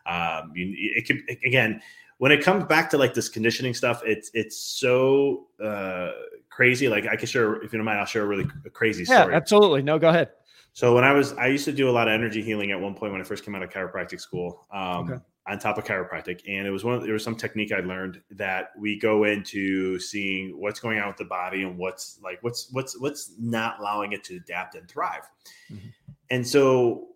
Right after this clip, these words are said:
Speaker 1: this one person was talking about how she just has, um, she's allergic to chocolate.
Speaker 2: Okay.
Speaker 1: And she's been to every specialist. She tried the, you know, all these different testing and, and trying to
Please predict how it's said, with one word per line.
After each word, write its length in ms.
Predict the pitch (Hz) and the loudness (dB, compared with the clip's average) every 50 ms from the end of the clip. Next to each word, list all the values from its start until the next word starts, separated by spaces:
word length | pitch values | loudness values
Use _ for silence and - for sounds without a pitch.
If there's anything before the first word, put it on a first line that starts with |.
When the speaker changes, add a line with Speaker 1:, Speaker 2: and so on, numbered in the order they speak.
| _ - - - | _ -20 -20 -8
Speaker 1:
this 200 | 117 127 123 110 | -4 -4 -4 -4
one 240 | 110 120 143 151 143 | -2 -4 -4 -4 -2
person 260 | - 139 135 123 127 | -2 -2 -2 -2 -2
was 100 | 117 107 | -4 -4
talking 280 | - - 117 117 120 113 | -4 -4 -4 -2 -2 -2
about 340 | 104 98 95 92 85 - - | -2 -2 -2 -4 -4 -6 -8
how 220 | - 107 104 101 | -6 -4 -4 -4
she 280 | 95 - 110 104 104 101 | -4 -4 -4 -4 -4 -4
just 200 | 101 98 90 - | -6 -8 -8 -6
has, 520 | 98 95 90 87 87 85 82 - - - - | -6 -6 -4 -4 -6 -6 -8 -10 -14 -14 -16
um, 380 | 87 85 82 80 78 78 76 71 _ _ _ _ - - | -16 -14 -14 -16 -18 -20 -20 -20 _ _ _ _ -20 -18
she's 180 | - - 107 92 | -14 -12 -8 -6
allergic 460 | 101 98 110 113 113 113 107 90 - | -2 2 4 4 4 4 0 -2 -4
to 240 | - - 87 85 85 | -6 -8 -8 -8 -8
chocolate. 400 | - - 160 - - - - - - _ _ _ _ _ _ - _ _ - | -4 -4 -4 -4 -4 -6 -8 -8 -12 _ _ _ _ _ _ -20 _ _ -20
Speaker 2:
Okay. 200 | 123 - 127 120 117 - - - | -14 -12 -12 -10 -8 -10 -6 -2
Speaker 1:
And 180 | 113 101 98 95 | 0 0 0 -2
she's 160 | - 98 90 | -4 -6 -4
been 160 | 85 107 98 | -2 -2 -2
to 80 | 95 101 | 2 2
every 180 | 107 107 120 | 4 4 4
specialist. 640 | 110 113 - 113 110 104 - 104 101 101 101 98 - | 4 2 2 2 2 2 2 0 2 2 2 2 0
She 60 | - | -4
tried 220 | 87 - 107 101 107 | -6 -4 -2 0 0
the, 120 | 95 101 | 0 0
you 140 | 95 95 95 | -2 -2 -4
know, 100 | 90 87 | -4 -2
all 140 | 92 104 113 | -2 0 0
these 140 | 120 110 113 | 0 0 0
different 280 | 123 113 - 110 98 | -2 -2 -2 -4 -8
testing 640 | - - 98 95 - - - 95 92 92 92 87 87 | -6 -4 -4 -4 -4 -4 -4 -4 -4 -2 -4 -4 -4
and, 160 | 87 80 - | -6 -6 -8
and 160 | 87 87 87 | -10 -10 -8
trying 320 | - - 113 104 104 101 | -6 -4 -2 -2 -2 -4
to 480 | 98 - 101 95 92 90 90 87 85 82 | -4 -4 -4 -2 -2 -2 -2 -4 -6 -8